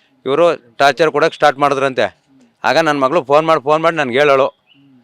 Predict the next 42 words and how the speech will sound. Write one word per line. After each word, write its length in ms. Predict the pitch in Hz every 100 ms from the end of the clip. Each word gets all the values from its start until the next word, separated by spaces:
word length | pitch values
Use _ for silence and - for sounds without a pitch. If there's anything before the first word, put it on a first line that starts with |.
| _ _ _ -
ಆಮೇಲೆ 160 | 143
ನಾನೇ, 260 | 139 147 170
"ಆ, 360 | 165 156 139 139
ಏನು 300 | 139 156 156
ಅಂಚಾರ್ಸ್ಕೊಂಡು 480 | 135 151 - 160
ಹೋಗವ, 240 | 143 147 143
ಈಗ 200 | 143 143
ಮಾಡಿರೋದಲ್ವ?" 520 | 139 131 135 135 135
ಅಂದ್ಬಿಟ್ಟು 280 | 139 147 139
ನಾನು 380 | 135 147 135 98 - _ _ _ _ _ _ _ _ _ _ _
ಹೇಳ್ಕೊಂಡು 380 | 147 165 190 165
ಹೋಯ್ತಾ 280 | 156 151 151
ಇದ್ದೆ. 380 | 135 135 - _ -
"ನನ್ಗೆ 200 | 139 139
ಇರೋಕ್ಕಾಗಲ್ಲಪ್ಪ, 600 | 143 160 151 147 147 143
ಭಾಳ 280 | 151 127 143
ಹಿಂಸೆ 280 | 135 131 151
ಕೊಡ್ತಾವ್ರೆ, 340 | 143 139 143
ಹಿಂಸೆ 200 | 127 139
ಕೊಡ್ತಾರೆ" 320 | 139 135 143
ಅಂತ 140 | 165 139
ಹೇಳ್ತಾನೆ 560 | 131 156 160 156 151
ಇದ್ಲು. 340 | 147 127 139 - _ _ _ _ -
ನಾನು 500 | 131 160 170 170 165
ಏನೋ 340 | 165 170 165
ಈಗ 120 | 165
ನಮ್ಮ 240 | 165 156 151
ಅಣ್ಣಂಗೆ 280 | 156 160 156
ಹೇಳೋದು, 360 | 156 160 160
"ಒಂಚೂರು 760 | 156 _ _ - 151 160 151 147 143
ಅಡ್ಜಸ್ಟ್ 260 | 139 151
ಮಾಡ್ಕೊಂಡು 320 | 156 147 151
ಹೋಗಿ 220 | 147 147 151
ಕೇಳೋ, 320 | 156 151 143
ಕೇಳೋ" 240 | 151 147
ಅಂತ 180 | 147 143
ಏನೋ 240 | 156 151
ಹೇಳ್ಕೊಂಡು 400 | 151 143 147 160
ಎಲ್ಲ 180 | 143 143
ಮಾಡ್ಕೊಂಡು 380 | 156 139 139 165
ಬರ್ತಿದ್ದೆ 280 | 139 143 143
ಸರ್. 280 | 139 123